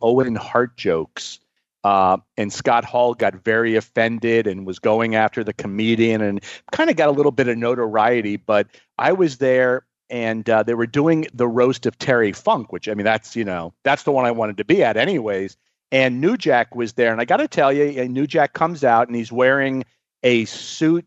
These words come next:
very reminiscent of, say, Michael P S Hayes. So it's very colorful, but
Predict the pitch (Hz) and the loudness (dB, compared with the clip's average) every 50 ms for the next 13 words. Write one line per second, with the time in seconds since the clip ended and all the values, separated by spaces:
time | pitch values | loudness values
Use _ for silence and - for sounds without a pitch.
0 | - 123 123 131 127 139 147 143 139 123 135 131 131 131 127 127 123 - - 131 | -10 -4 0 2 2 2 2 0 0 0 0 0 0 0 0 0 -2 -2 -2 -4
1 | 120 117 - - 131 120 113 113 113 123 - - 135 113 - - - 135 127 117 | -4 -2 0 0 0 0 2 2 0 0 0 -2 -6 -6 -4 -2 0 2 2 2
2 | 113 - - - 127 117 104 98 90 87 90 95 92 - _ _ - _ _ _ | 2 0 -2 0 0 2 2 0 -2 -4 -6 -10 -12 -14 _ _ -20 _ _ _
3 | _ - - 135 127 113 110 120 131 139 156 147 - - - 156 147 139 135 127 | _ -2 0 0 0 0 0 0 2 2 2 0 -2 -2 0 0 0 2 0 0
4 | 123 _ - 113 104 104 110 - _ _ _ _ _ _ - 147 135 135 | -2 _ -2 0 2 2 0 0 _ _ _ _ _ _ -2 0 0 0